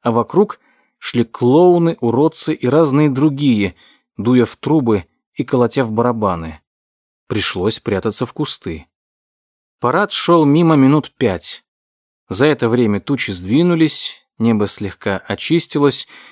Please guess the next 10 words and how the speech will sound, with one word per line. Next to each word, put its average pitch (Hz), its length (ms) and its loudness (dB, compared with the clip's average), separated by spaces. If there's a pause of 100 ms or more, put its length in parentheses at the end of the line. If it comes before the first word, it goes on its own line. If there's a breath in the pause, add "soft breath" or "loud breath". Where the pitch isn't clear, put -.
и 110 140 -6
дождь 117 340 -2
перестал. 92 640 -6 (680)
Рокот 107 340 -2
барабанов 107 580 -2
постепенно 113 580 -4
замирал 120 480 2
вдали. 87 520 -8 (600)
Слегка 98 560 -6
оглушённые, 95 960 -2